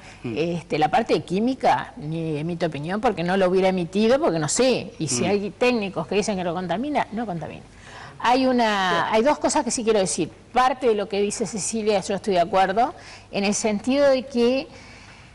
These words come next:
Speaker 2: nos, no-, nos hace ruido porque, eh,
Speaker 1: Sí.
Speaker 2: determinados sectores políticos, eh, se, fueron combatidos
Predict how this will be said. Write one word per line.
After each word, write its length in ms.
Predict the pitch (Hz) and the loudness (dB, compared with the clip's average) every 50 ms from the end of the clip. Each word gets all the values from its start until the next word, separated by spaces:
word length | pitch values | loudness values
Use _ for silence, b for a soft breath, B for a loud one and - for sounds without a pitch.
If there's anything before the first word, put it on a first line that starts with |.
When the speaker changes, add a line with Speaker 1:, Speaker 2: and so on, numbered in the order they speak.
| - - | -10 -4
Speaker 2:
nos, 520 | 208 214 226 233 240 233 - - - - | 0 2 4 4 4 2 0 -2 -4 -4
no-, 240 | 262 254 226 226 220 - 233 | -2 0 0 0 2 2 2
nos 180 | 240 254 240 - | 2 2 4 2
hace 280 | 311 294 - 302 285 | 0 0 2 2 0
ruido 500 | 240 220 254 285 285 254 226 202 190 214 | 2 2 2 2 2 2 4 4 4 4
porque, 480 | 220 - 180 185 170 175 202 196 190 - - - - | 2 0 -2 -2 0 0 0 0 0 -2 -4 -4 -2
eh, 340 | 190 175 165 156 151 139 - | 0 2 2 2 2 -2 -2
Speaker 1:
Sí. 80 | - 170 | -2 -2
Speaker 2:
determinados 640 | 180 - 120 180 196 202 214 226 247 269 277 - | 0 0 0 0 0 2 2 2 4 2 2 2
sectores 420 | - 277 233 - - 277 285 269 - | 2 0 0 2 2 2 4 2 2
políticos, 840 | - 302 285 277 277 277 262 - 294 269 - 320 311 311 311 - - - - | 4 2 2 2 0 -4 -4 -6 -4 0 2 2 2 2 -2 -8 -12 -8 -2
eh, 220 | - 185 156 151 135 | 0 2 2 2 2
se, 160 | - - - | 0 -2 -4
fueron 380 | - - - 269 247 240 254 240 | -6 0 2 2 2 2 2 2
combatidos 960 | 240 240 240 247 240 240 233 - 262 262 262 269 269 294 311 349 320 - - | 2 0 2 2 0 0 0 -2 -2 0 2 4 4 4 4 2 0 -4 -12